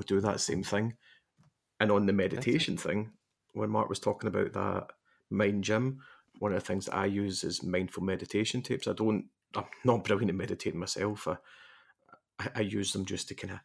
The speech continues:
Speaker 1: center me a little bit, but I've got a whole bunch of, a whole series of the, uh,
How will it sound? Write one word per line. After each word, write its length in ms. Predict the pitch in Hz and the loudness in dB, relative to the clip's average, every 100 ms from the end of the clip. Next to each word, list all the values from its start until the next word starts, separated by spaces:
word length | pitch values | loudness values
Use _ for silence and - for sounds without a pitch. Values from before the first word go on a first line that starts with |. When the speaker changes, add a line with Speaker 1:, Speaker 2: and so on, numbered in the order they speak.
| _ | _
Speaker 1:
center 440 | - - 98 107 117 | 2 6 6 4 2
me 100 | 117 | 2
a 80 | |
little 200 | 110 113 | 2 2
bit, 220 | 110 110 - | 0 -4 -4
but 120 | - | -6
I've 100 | - | -2
got 120 | 85 | -4
a 40 | |
whole 180 | 101 107 | 0 0
bunch 340 | 107 104 98 - | 2 0 0 -2
of, 100 | - | -4
a 60 | 101 | -4
whole 160 | 104 | -4
series 520 | - 92 95 107 107 | -4 -2 0 0 0
of 200 | 101 95 - | 0 -2 -2
the, 220 | 92 | -2
uh, 100 | - | 0